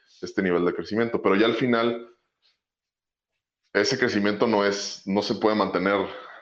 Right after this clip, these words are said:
para siempre, ¿no? Entonces hacemos como lo, lo que le llaman como, eh, ingeniería financiera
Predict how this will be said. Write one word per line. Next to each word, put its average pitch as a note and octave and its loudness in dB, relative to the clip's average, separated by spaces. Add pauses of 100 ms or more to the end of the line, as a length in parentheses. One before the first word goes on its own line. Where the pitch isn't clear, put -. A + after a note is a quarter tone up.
(100)
para - 2
siempre, G#2 0
¿no? - -6 (260)
Entonces G#2+ 0
hacemos A2 0
como F#2+ 0
lo, F2+ 2
lo F#2 2
que - -2
le F#2+ 4
llaman G#2+ 2
como, F2 -2
eh, F2 0
ingeniería G2+ 2
financiera G#2 0